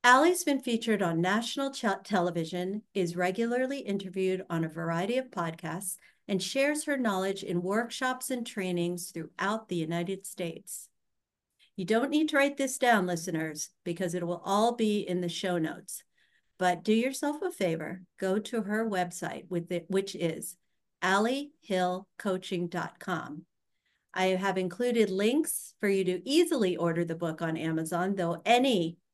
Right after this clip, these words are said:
library and independent bookstore will carry it upon request if they don't already have this fantastic book.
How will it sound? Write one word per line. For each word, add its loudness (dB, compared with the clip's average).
library 2
and 0
independent -2
bookstore -2
will 0
carry 0
it 0
upon -2
request -2
if -6
they 0
don't -2
already 2
have 0
this -4
fantastic -4
book. -10